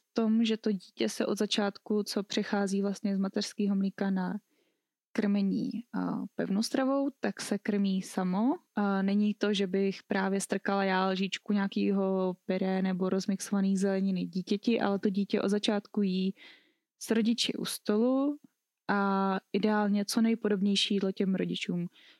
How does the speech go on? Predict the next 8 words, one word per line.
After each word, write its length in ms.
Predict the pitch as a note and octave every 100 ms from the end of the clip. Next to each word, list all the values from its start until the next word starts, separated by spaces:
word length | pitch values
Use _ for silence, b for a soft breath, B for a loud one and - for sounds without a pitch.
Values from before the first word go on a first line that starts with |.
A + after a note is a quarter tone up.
| b -
Upravený 560 | A3+ A#3 A3+ A#3 B3
způsobem, 540 | A#3+ - G3+ G#3+ G#3+ G#3+
který 320 | - F#3+ F#3+
dokáže 480 | F#3 - F#3 F#3+ F#3+
bez 200 | F#3 F3+
těch 200 | G3 G3
zubů 400 | F#3 F3+ G#3 G3+
nějak 260 | F#3+ F3